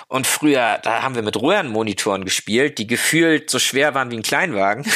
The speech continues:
<laughs> Das war ein bisschen zu übertreiben. Ähm, und das war wirklich Arbeit, äh, auch am Anfang so eine lan-Party auf die Beine zu stellen. Da gab's nicht Plug and Play, sondern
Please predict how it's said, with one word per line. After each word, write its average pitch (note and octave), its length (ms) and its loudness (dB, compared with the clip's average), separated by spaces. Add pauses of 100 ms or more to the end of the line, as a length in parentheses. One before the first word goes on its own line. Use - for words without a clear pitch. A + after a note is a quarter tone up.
(160)
<laughs> - 120 -4 (360)
Das - 200 -2
war C3+ 60 -2
ein A#2 40 -6
bisschen B2 240 -2
zu - 120 0
übertreiben. B2 580 0 (380)
Ähm, A#2 440 0 (280)
und - 160 -2
das A#2 160 -2
war A2+ 280 0
wirklich C3 520 0 (100)
Arbeit, A#2 640 2
äh, G2 140 2
auch - 320 0
am G#2+ 160 -2
Anfang A#2+ 320 -2
so A2+ 80 -2
eine G#2+ 100 2
lan-Party A2 460 0
auf - 80 -10
die - 100 -4
Beine F2+ 300 -2
zu - 140 -4
stellen. G#2+ 580 -2
Da G2 240 2
gab's - 420 -2
nicht B2+ 220 -4
Plug A#2 220 -2
and G#2+ 120 -8
Play, C3 500 2
sondern G#2+ 360 -2